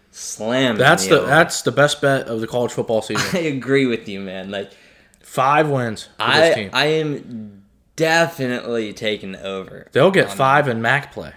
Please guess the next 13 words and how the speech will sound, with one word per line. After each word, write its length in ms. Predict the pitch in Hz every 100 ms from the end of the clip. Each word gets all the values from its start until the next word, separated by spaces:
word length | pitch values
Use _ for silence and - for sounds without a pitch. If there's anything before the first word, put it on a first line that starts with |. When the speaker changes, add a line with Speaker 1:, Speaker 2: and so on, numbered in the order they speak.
| _
Speaker 1:
N-, 160 | 131 - 151
exactly. 640 | 143 120 104 127 240 131 139
Speaker 2:
Easily. 80 | 120
Speaker 1:
Yeah. 260 | 160 - - -
Exactly. 720 | - 127 113 131 202 233 92 76 _ _ _ _ _ _ _ -
Exactly. 680 | 120 113 117 135 147 82
Like, 320 | 87 104 101 - _ _ - _ _ _ _ _ _
they're 140 | 156
just 280 | 226 302 -
too 300 | - 156 196
damn 320 | 165 160 160
good, 340 | 143 120 110 92
man. 340 | 92 101 104